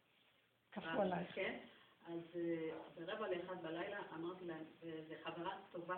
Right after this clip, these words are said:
Speaker 2: טובה, טובה כבר שלושים שנה, אמרתי לכולם, השולחן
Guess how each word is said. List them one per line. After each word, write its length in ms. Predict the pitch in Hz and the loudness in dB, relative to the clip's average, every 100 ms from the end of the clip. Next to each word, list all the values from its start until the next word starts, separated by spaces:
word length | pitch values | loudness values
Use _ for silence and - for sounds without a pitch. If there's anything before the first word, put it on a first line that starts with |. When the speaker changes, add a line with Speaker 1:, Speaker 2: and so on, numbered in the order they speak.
| 180 | -2
Speaker 2:
טובה, 200 | 165 156 | -4 -6
טובה 240 | 160 165 170 | -6 -8 -8
כבר 100 | 165 | -10
שלושים 340 | 160 156 - 170 | -12 -10 -6 -4
שנה, 320 | 147 147 214 - - - - - _ _ - | -4 -4 -4 -6 -18 -20 -20 -20 _ _ -6
אמרתי 300 | 170 190 196 | -2 -2 0
לכולם, 440 | 185 175 208 190 190 160 165 | 0 0 -2 -2 -2 -4 -8
השולחן 320 | - - | -10 -8